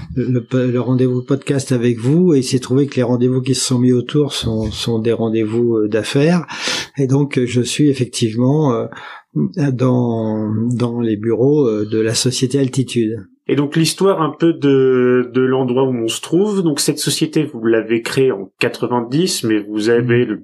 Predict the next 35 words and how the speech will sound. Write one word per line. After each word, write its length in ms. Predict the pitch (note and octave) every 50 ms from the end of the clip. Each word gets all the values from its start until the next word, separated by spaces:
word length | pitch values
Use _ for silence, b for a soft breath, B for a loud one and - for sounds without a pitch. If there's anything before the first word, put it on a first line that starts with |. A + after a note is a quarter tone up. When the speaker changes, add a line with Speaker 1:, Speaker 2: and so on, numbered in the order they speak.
| _ _ -
Speaker 2:
le, 100 | A2+ A#2+
l'âme 240 | A#2 A#2 A#2 A#2+ G#2+
d'un 180 | A2+ G#2+ G#2+
entrepreneur 800 | A2 A2 G#2+ - - A2 - - B2 A#2 C3 C3+ C3+ B2 A2 G#2
depuis, 540 | G2+ A2 G#2+ - - - B2+ B2+ B2 A#2 -
euh, 60 | - B B B _ _ _ _ _ -
très 160 | - - C#3
longtemps. 460 | C#3+ C#3+ D3+ C#3+ F3+ F#3+ G3 G3+ F#3+
Alors 220 | C#3+ A#2 A2+ - - - D3 - - - - - -
pour 100 | D3 C#3
résumer, 440 | D3+ D3 C#3 C#3+ D3 D3 E3+ F3 D#3+
vous 160 | - C#3 C#3+
me 60 | C3+
dites 180 | B2+ E3 D#3+ -
si, 580 | - C#3+ C3+ B2+ B2+ A#2+ A#2 A#2 A2+ A2+ A2+
vous 140 | G#2+ A2 A#2+
me 60 | B2
dites 160 | B2+ C#3 C3+
si 140 | - - B2
j'ai 160 | A2+ B2+ C#3+
bon, 300 | C#3 D#3 F#3 F#3+ F3 E3
hein. 100 | F3 F3 - _ _ _ _ _ _ -
Euh, 360 | B2 B2 B2+ B2+ B2+ B2+ B2+ A#2+
vous 300 | A2 A#2 B2 B2+ A#2 B2+
avez, 400 | B2+ A#2+ G#2+ B2+ C3 C3+ C3+ B2+
euh, 380 | A#2+ A#2 A2+ A2+ A2+ A2+ A2+
créé 220 | A2+ - D3+ D3 C#3
une 60 | C3
entreprise, 520 | C3 B2 - C3 B2+ - - D3+ C#3+ -
commencé 420 | - C3+ A#2+ A#2+ B2 B2 - C#3+ C3
par, 220 | - A2+ G2+ -
vous 100 | - A2+
avez 160 | A#2 A2+ A2 G#2+
commencé 380 | - C3 D3 D3 D3+ D#3 C#3+
salarié, 600 | C3 - A2+ G#2 G2+ G2+ A2+ B2+ D#3 F#3 F#3+ -